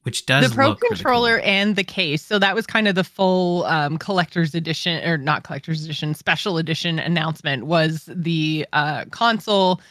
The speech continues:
Speaker 2: the Pro Controller, and then the, the carrying case. And the Pro Controller and the case, I think both look really cool, and I think we could probably use another Pro Controller 'cause we only have one right now. So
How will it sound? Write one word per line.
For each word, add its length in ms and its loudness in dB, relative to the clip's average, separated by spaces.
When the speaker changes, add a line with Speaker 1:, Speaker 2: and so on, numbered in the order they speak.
Speaker 2:
the 80 -2
Pro 220 2
Controller, 680 0
and 220 0
then 240 -2
the, 440 -2
the 140 -6
carrying 460 0
case. 360 -6
And 280 0
the 180 -2
Pro 180 0
Controller 400 -2
and 140 2
the 40 -2
case, 440 -4
I 160 2
think 240 -2
both 220 -6
look 120 -18
really 220 -6
cool, 360 -2
and 180 -4
I 420 -20
think 140 0
we 100 -4
could 240 -4
probably 400 -4
use 180 -2
another 300 -2
Pro 180 0
Controller 460 0
'cause 140 -10
we 60 -4
only 160 0
have 140 -4
one 180 -4
right 180 -2
now. 240 0
So 420 -2